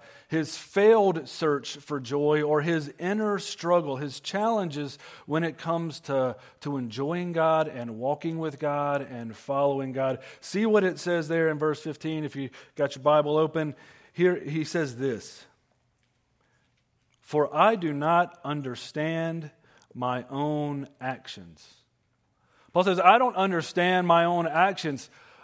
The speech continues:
Uh, again, kids, maybe you've had this experience. Boys and girls, maybe you've done something, something you weren't supposed to do,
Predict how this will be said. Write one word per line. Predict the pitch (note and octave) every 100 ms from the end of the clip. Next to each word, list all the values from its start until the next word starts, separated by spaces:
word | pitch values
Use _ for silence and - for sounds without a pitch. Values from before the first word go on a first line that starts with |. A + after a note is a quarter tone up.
| -
Uh, | C3+ C3+
again, | C#3+ D3+ F3 D#3
kids, | - F3 D#3+ B2+ - -
maybe | C#3 E3 E3
you've | F3+ E3+ D#3
had | D#3+ D#3+
this | E3 E3+
experience. | D3+ - G3 F3+ D#3 C#3 - - _ _ _ _ _ _ _ -
Boys | C#3+ D#3+
and | E3
girls, | F3+ E3+ D#3
maybe | C3+ D3 F3
you've | F3+ F3+ D#3
done | F#3 F#3+
something, | F3+ F3 D#3+ D3 D#3
something | - D#3+ D#3+ F3+
you | F#3 F#3
weren't | F#3 F3+
supposed | - G3+ G#3+ -
to | D#3
do, | C#3+ C#3+ C#3+